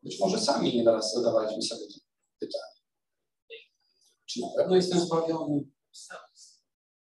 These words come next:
Czy należy do grona wybranych? Czy Bóg istotnie mnie usprawiedliwił, skoro zdarza mi się upadać? Czy widząc wcześniej całe moje życie przed założeniem świata, naprawdę chciałby mieć ze mną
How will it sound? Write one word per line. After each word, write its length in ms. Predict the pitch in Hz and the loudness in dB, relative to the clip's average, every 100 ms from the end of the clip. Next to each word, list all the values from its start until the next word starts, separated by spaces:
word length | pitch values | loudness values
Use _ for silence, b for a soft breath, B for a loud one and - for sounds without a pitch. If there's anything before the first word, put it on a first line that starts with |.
| _ _ - - | _ _ -14 -6
Czy 60 | |
należy 340 | 120 117 120 123 | -4 0 0 0
do 80 | 123 | 0
grona 300 | 123 120 120 | 2 4 4
wybranych? 580 | - 107 110 117 - - _ _ 480 - _ _ _ _ - | 2 -4 -6 -6 -6 -8 _ _ -20 -20 _ _ _ _ -14
Czy 180 | - 127 | -10 -6
Bóg 180 | 135 - | -8 -6
istotnie 400 | - 143 147 185 | -2 0 0 2
mnie 160 | 190 | 4
usprawiedliwił, 680 | 180 - 160 147 147 131 127 | 2 0 -4 -4 -6 -8 -8
skoro 280 | 147 - 135 | -10 -6 -6
zdarza 360 | 120 117 120 123 | 2 2 2 -4
mi 100 | 123 | -8
się 160 | - | -10
upadać? 600 | 359 - 571 - - - - - - _ 427 _ _ _ _ _ _ _ _ _ _ _ _ _ - - _ _ - | -14 -10 -12 -12 -20 -20 -18 -20 -20 _ _ _ _ _ _ _ _ _ _ _ _ _ _ _ -20 -20 _ _ -12
Czy 160 | - | -8
widząc 440 | 151 185 202 - - | -6 -2 0 0 0
wcześniej 460 | 180 185 185 - | 4 6 4 0
całe 240 | - 190 185 | 0 2 2
moje 280 | 160 151 | 2 0
życie 320 | 143 180 - 139 | -2 -2 0 -2
przed 260 | - 156 | -2 -2
założeniem 480 | 143 127 123 139 135 | 0 2 0 -2 -6
świata, 460 | 113 - 123 139 - - _ _ - 165 _ | -6 -8 -4 -4 -6 -12 _ _ -20 -20 _
naprawdę 460 | - - 190 185 - | -14 -2 -2 -2 -6
chciałby 400 | - - 180 160 | -2 -4 -2 -6
mieć 180 | 147 | -8
ze 120 | 135 139 | -8 -8
mną 180 | 120 | -6